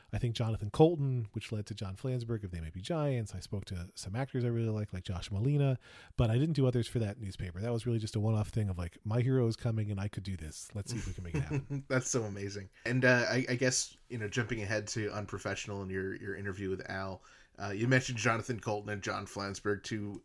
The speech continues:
Speaker 2: heroes of mine as well. Uh, but w-, I also noticed that you had Mike Kaplan on, someone who, uh, has been on our podcast.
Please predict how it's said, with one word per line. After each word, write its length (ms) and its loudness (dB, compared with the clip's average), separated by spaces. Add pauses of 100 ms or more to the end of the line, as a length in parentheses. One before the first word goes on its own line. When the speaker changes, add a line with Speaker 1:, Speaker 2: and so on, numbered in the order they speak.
Speaker 2:
heroes 340 -4
of 60 -8
mine 220 -8
as 160 -10
well. 320 -4 (360)
Uh, 220 -4
but 200 0
w-, 220 -2
I 100 2
also 200 2
noticed 300 0
that 140 0
you 200 0
had 460 0
Mike 340 -2
Kaplan 460 2
on, 320 -4
someone 340 -4
who, 500 -2
uh, 280 -4
has 160 -4
been 160 -2
on 120 -2
our 120 -6
podcast. 600 -8